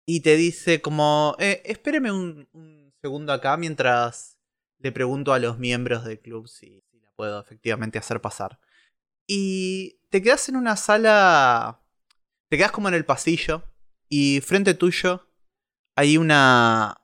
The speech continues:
una sala que está decorada como el, el, eh, American West.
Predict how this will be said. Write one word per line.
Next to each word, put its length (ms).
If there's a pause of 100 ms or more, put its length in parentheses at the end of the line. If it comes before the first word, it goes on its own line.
(680)
una 600
sala 880 (640)
que 1040 (600)
está 280
decorada 600
como 240
el, 320
el, 440
eh, 240
American 680
West. 500